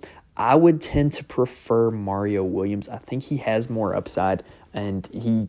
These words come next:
kinda is the more talented player of the two of them, but I think you could also go with, um, Taj Washington. He's definitely a solid option. And I think that Brandon Rice is a really solid option with value. So if you wanna play two of the U S C receivers,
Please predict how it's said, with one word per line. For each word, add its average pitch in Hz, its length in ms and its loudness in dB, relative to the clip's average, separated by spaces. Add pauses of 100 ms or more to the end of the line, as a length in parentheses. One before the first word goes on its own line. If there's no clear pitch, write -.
(140)
kinda 123 480 2 (100)
is 117 180 -2
the 123 80 2
more 110 180 4
talented 110 480 -2
player 98 320 2
of 127 120 0
the 147 80 -4
two 143 160 0
of 156 80 -2
them, 170 180 -4 (400)
but 120 220 2
I 117 60 0
think 139 260 0
you 147 80 2
could 131 120 4
also 117 380 4
go 110 240 2
with, 101 400 2 (100)
um, 92 300 -6
Taj 104 300 -2
Washington. 101 360 -2
He's 107 300 -8 (600)
definitely 123 320 4
a 113 40 -2
solid 95 320 0
option. 90 380 -6 (360)
And 113 100 -2
I 107 60 0
think 123 200 0
that 110 60 2
Brandon 113 340 0
Rice 104 300 0
is 101 100 0
a 90 60 -4
really 95 260 0
solid 95 360 -2
option 92 380 -8
with 85 160 -8
value. 95 440 -2
So - 140 -6
if - 120 -4
you 113 80 -2
wanna 117 140 -2
play 107 200 0
two 156 260 6
of 151 80 6
the 143 80 4
U 127 200 4
S 113 120 0
C 113 120 -4
receivers, 104 540 -4